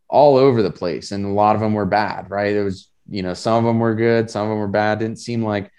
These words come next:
it was a real profile. So you flag the review for spam and you say, "Hey, look, this person was never a client," right? We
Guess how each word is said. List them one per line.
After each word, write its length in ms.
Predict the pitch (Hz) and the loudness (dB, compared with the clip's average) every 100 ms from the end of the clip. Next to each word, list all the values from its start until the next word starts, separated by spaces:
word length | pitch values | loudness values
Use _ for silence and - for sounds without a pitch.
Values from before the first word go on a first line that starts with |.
| _ | _
it 60 | 101 | -6
was 160 | 113 | -2
a 60 | 101 | 0
real 260 | 95 101 95 | 0 0 -2
profile. 720 | 98 95 95 117 123 143 _ _ _ _ | -2 -4 -2 -2 -2 -6 _ _ _ _
So 120 | - | -4
you 60 | 127 | -4
flag 320 | 123 147 147 | 0 0 0
the 80 | 147 | 2
review 300 | 135 117 120 | 2 0 -2
for 140 | 131 | -4
spam 320 | 117 - 110 | -10 -4 -2
and 120 | 120 117 | -2 -2
you 80 | |
say, 160 | 107 113 | -2 -2
"Hey, 160 | 117 117 | 0 0
look, 300 | 117 113 113 | 0 -2 -4
this 100 | 104 | -6
person 480 | 120 113 - 113 | -2 -2 -2 -4
was 160 | 107 104 | -2 -2
never 280 | 107 107 107 | -2 0 0
a 40 | |
client," 480 | 104 107 104 101 101 | 0 -2 0 -2 -4
right? 320 | 110 98 95 - | 0 0 0 -4
We 400 | 104 104 101 | -4 -2 -2